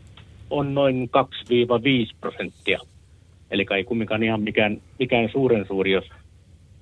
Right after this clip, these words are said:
tuota kulurakennetta miettii, niin palkat on siinä isoimpana ja toisina tulee sitten polttoaineet, ja se polttoaineiden osuus on kolmekymmentä prosenttia, niin sikäli se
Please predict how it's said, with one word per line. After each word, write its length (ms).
tuota 180
kulurakennetta 640
miettii, 480
niin 220
palkat 340
on 100
siinä 200
isoimpana 640
ja 160
toisina 340
tulee 240
sitten 200
polttoaineet, 800
ja 60
se 80
polttoaineiden 640
osuus 280
on 200
kolmekymmentä 360
prosenttia, 540
niin 140
sikäli 300
se 140